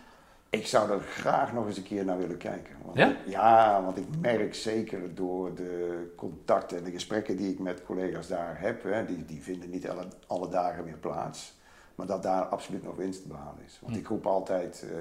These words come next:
Speaker 1: de manier waarop ik nu werk met mensen, ehm, klinkt soft, maar is keihard. Want ik, ik confronteer ze met hun eigen verantwoording en hun eigen gedrag, weet je wel. En dat, dat doen ze daar al heel erg.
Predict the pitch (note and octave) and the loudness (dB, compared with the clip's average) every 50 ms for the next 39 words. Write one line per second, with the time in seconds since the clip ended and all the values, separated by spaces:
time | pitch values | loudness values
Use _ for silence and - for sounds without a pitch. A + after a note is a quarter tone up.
0 | E2+ E2 E2+ F2 F2 F2 - G2+ G2 G2 A2 A2+ A#2+ A#2 G#2 G2+ G2 G2 G2 A2+ | -6 -4 -4 -6 -6 -6 -6 -6 -2 2 4 6 6 6 6 6 4 4 4 2
1 | G#2+ A2+ G#2+ G2 G2 F#2+ G#2 G2+ G2 G2 - - F#2 F2+ F2+ G2 G2 F#2 F#2 G2+ | 2 2 2 0 2 2 2 4 2 2 0 -2 -6 -8 -6 -6 -6 -4 -4 -4
2 | G2 G2 F#2+ F#2 - G2+ G2+ G2 G2 F#2+ - - - F#2 F2 F2+ F2 F2 F2+ F#2 | -4 -4 -4 -4 -4 -4 -4 -4 -4 -4 -6 -8 -8 -6 -6 -6 -6 -8 -8 -10
3 | F#2 F#2 - - - - - - - - - - - - _ - - A#2 A2+ G#2 | -10 -12 -16 -20 -20 -20 -20 -20 -20 -20 -20 -20 -20 -20 _ 0 4 6 6 6
4 | - - - C#3 A#2+ A2 - - - G2+ G2 F#2+ F#2 F#2 - - C3+ G#2 F#2+ F2 | 4 4 4 4 4 4 2 -2 -4 -2 0 0 0 -2 2 4 6 6 6 4
5 | F#2 F#2+ F#2 D#2 D#2 - - - - - - - F#2+ F#2 E2+ E2+ D#2+ - - - | 2 0 0 -2 -4 -10 -16 -20 -20 -20 -16 -10 -8 -8 -8 -8 -10 -12 -14 -16
6 | - - F2 - - F2 F2 F2 - - - F#2+ F2+ - - - - - - _ | -16 -16 -16 -12 -12 -12 -12 -12 -14 -14 -12 -10 -10 -10 -14 -20 -20 -20 -20 _
7 | _ _ - - - - A#2+ A2+ - - - F#2+ F#2+ F#2+ F#2+ A2+ A#2 A#2 A#2 G2+ | _ _ -20 -20 -6 -2 0 0 0 -2 -4 -6 -6 -4 0 4 6 6 6 6
8 | F2 F#2+ F#2 F2+ F2 E2 - G2+ E2+ - - F#2+ F#2+ F#2 F2 E2+ E2 - - G#2 | 4 0 -2 -4 -4 -4 -4 -4 -4 -2 -2 -2 0 0 -2 -4 -6 -4 -2 -2
9 | A#2 B2 - - - F2 F2 F2 F2 F2 F2+ F2+ E2+ F2 F2 - F2 F2 E2+ D#2+ | -2 -2 -2 -4 -6 -6 -6 -4 -4 -4 -6 -6 -6 -4 -4 -4 -4 -4 -6 -8
10 | E2 D#2+ E2+ E2 G#2 G#2 G#2+ F2 D#2+ - - - - - - - - - G1+ G1+ | -10 -12 -10 -8 -4 -2 -2 -2 -2 -4 -8 -12 -14 -14 -16 -14 -14 -12 -10 -10
11 | - - - - - - - - - - - _ - - F2 F2 F2 F2 E2+ - | -10 -10 -12 -14 -20 -20 -20 -20 -20 -20 -20 _ -12 -10 -8 -6 -6 -8 -8 -8
12 | - F#2+ F2 - - - - - F2 E2+ D#2 E2+ D#2+ D#2 D2+ D#2 D#2 D#2 D#2+ E2 | -6 -6 -6 -6 -4 -4 -4 -4 -4 -6 -8 -8 -10 -10 -10 -12 -12 -12 -12 -12
13 | D#2 - - - - | -12 -12 -12 -14 -16